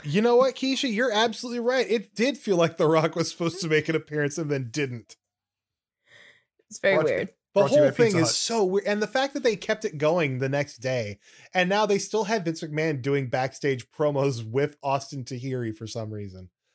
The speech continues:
Speaker 1: I
Speaker 2: All
Speaker 1: don't
Speaker 2: of
Speaker 1: know,
Speaker 2: this,
Speaker 1: man.
Speaker 2: all of this Red Nome-, the, it's basically all of this promo for this movie that's been out for a, a week or so now, but there's no Ro-, no Rock, no Ryan Reynolds,
Speaker 1: And
Speaker 2: and
Speaker 1: no Gal Gadot.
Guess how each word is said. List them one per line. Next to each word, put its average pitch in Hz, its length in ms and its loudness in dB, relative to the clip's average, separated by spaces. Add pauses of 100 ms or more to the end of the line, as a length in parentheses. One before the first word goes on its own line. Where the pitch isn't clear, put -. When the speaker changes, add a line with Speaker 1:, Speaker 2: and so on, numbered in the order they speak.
(260)
Speaker 1:
I 247 100 8
Speaker 2:
All 311 60 8
Speaker 1:
don't 330 100 6
Speaker 2:
of 277 40 -4
Speaker 1:
know, 349 60 6
Speaker 2:
this, 359 160 2
Speaker 1:
man. 233 400 -4 (160)
Speaker 2:
all 294 180 6
of 339 60 4
this 359 180 4
Red 254 300 4
Nome-, 233 260 4 (220)
the, 208 220 6
it's 226 120 2
basically 285 400 4
all 202 180 6
of 214 100 2
this 226 140 4
promo 196 420 4
for 190 160 2
this 185 200 2
movie 170 240 4
that's 160 220 2
been 170 180 2
out 156 240 2
for 165 400 4
a, - 100 -2 (200)
a 127 120 2
week 165 360 2
or 226 100 4
so 254 260 4
now, 247 440 4 (420)
but 185 460 4
there's 185 260 4
no 180 220 6
Ro-, 214 240 4
no 208 600 6
Rock, 180 580 4 (280)
no 202 420 6
Ryan 190 680 4 (200)
Reynolds, 175 840 2
Speaker 1:
And 196 160 4
Speaker 2:
and 185 60 6
Speaker 1:
no 185 100 4
Gal 117 260 -8
Gadot. 104 280 -10